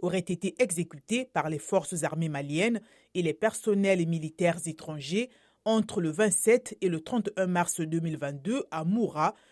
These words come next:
une localité de quelques milliers d'habitants. Le rapport onusien note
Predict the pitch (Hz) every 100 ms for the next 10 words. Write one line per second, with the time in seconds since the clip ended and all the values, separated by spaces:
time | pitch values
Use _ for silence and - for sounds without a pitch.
0 | _ - 202 185 202 - 202 175 170 202
1 | 165 156 160 165 160 165 240 226 175 180
2 | - 175 143 123 _ _ _ _ _ -
3 | 165 165 185 - 190 180 - 196 165 151
4 | 143 233 269 226 214 -